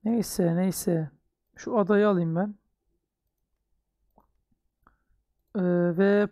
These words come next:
papıtlayayım. Yunanistan'ı papıtlayayım. Tamam. Değil mi? Krete'de papıtladım. Bulgaristan'ı şurada pakıt-, papıtlayayım ya.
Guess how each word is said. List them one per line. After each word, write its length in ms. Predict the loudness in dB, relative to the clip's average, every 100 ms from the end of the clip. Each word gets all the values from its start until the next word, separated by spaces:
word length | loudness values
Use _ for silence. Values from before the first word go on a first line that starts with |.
| 0
papıtlayayım. 720 | -2 -2 -10 -4 -2 -2 -4 _ -6
Yunanistan'ı 520 | -2 0 -2 -4 -4
papıtlayayım. 560 | -4 -6 -8 -4 -4 -4 _ _ _ _ _ _ _ _ _ _ _ _ _ _ _ _ _ _ _ _ _ _ _ _ _ _ _ _ _ _
Tamam. 480 | -4 -2 0 -2 -6 -14 _ _ _ _ _ _ _ _ _ _ _ _ _ _
Değil 100 | -4
mi? 240 | -4 -4 -10 _ _ _ _ _ _ _ _ _ _ _ _ _ _ _ _ _ _ _ _
Krete'de 600 | -4 -2 2 2 2 0 _ -4
papıtladım. 600 | -4 -2 -2 0 0 -4 _ _ _ _ _ _ -2
Bulgaristan'ı 540 | 2 2 2 2 2
şurada 320 | 0 2 2
pakıt-, 420 | 0 -6 -8 _ -4
papıtlayayım 520 | -4 -4 -4 -2 -2
ya. 140 | -4